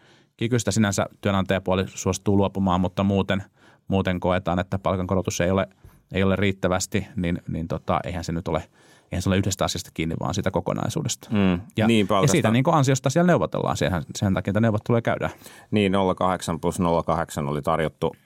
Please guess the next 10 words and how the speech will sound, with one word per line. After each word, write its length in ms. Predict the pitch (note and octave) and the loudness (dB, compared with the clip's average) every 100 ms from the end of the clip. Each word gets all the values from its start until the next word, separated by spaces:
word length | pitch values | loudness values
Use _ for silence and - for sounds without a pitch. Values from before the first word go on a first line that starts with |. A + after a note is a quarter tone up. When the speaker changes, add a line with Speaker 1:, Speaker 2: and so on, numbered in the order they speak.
| - | -4
Speaker 2:
tarjottu 320 | G#2+ G2 - | -2 -2 -2
sopimus, 440 | - F#2 F2 D#2+ D#2+ | -4 -2 -2 -4 -4
ja 60 | |
tämä 300 | D2 D#2 D2 D2+ | -4 -4 -4 -4
ei, 200 | C#2 - - | -6 -10 -6
ei 180 | E2+ D#2+ | -4 -2
siis 260 | D#2 C#2+ | -4 -4
riittänyt 560 | E2 D2 - C#2 C#2 - _ _ _ _ _ - | -4 -4 -4 -8 -8 -18 _ _ _ _ _ -10
kikytuntien 720 | D2+ D2+ D2 C#2+ C#2 C#2+ C#2+ | -6 -6 -6 -8 -6 -6 -4
luopumisenkaan 1000 | D2 C2+ C#2 C2+ C2+ C2 - C2+ B1 | -4 -4 -6 -8 -8 -10 -6 -6 -6